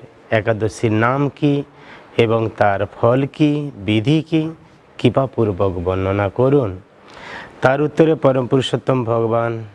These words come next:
কৃষ্ণ বললেন, হে ধর্মপুত্র, বৈশাখ মাসের শুক্লপক্ষের একাদশী মোহিনী নামে বিখ্যাত। তবে এবছর দু হাজার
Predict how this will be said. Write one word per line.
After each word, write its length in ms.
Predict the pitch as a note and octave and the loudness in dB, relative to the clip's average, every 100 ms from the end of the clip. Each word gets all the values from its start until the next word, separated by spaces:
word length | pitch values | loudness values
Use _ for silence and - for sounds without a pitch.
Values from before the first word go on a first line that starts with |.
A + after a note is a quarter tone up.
| - - - - | -20 -20 -20 -6
কৃষ্ণ 440 | - A#2+ - C#3+ A#2+ | 0 0 0 -4 -2
বললেন, 640 | G2+ G2+ A2+ C3+ G#2+ F#2+ - _ - - - - - | 0 0 0 0 -2 -8 -16 _ -20 -20 -20 -14 0
হে 120 | C3+ | 0
ধর্মপুত্র, 1000 | A2+ A2 A2 B2 A#2 B2 - C#3+ D3 G#2 E2+ - - - - | 2 2 2 0 -2 -8 -4 0 0 -2 -8 -18 -16 -2 4
বৈশাখ 440 | G#2+ B2 A2+ D#3 | 6 4 4 2
মাসের 520 | D#3 D#3+ D3+ - B2+ C3 | 2 0 2 2 2 0
শুক্লপক্ষের 880 | - C3+ G#2+ A#2 A#2+ A#2+ A2 - A2 | -2 -2 0 2 2 0 -4 -2 -2
একাদশী 760 | G2 A2 G#2 A#2 - C3+ C#3 | 0 -2 -2 -4 -2 -4 -4
মোহিনী 580 | C#3 B2+ A2 A#2+ D3+ F3 | -4 -2 0 2 2 2
নামে 340 | D#3 A#2+ A2 | 0 -2 -6
বিখ্যাত। 720 | F#2 G2+ - - A2+ F#2+ F#2+ E2+ F#2 - - | -6 -8 -8 -4 -4 -2 -4 -4 -8 -10 0
তবে 280 | B2+ B2+ C3 | 2 2 2
এবছর 520 | A#2+ B2 - - C#3 C3 C3+ | 2 0 0 0 0 0 -6
দু 200 | G2 G#2+ | 0 2
হাজার 300 | A2 G#2 | 2 2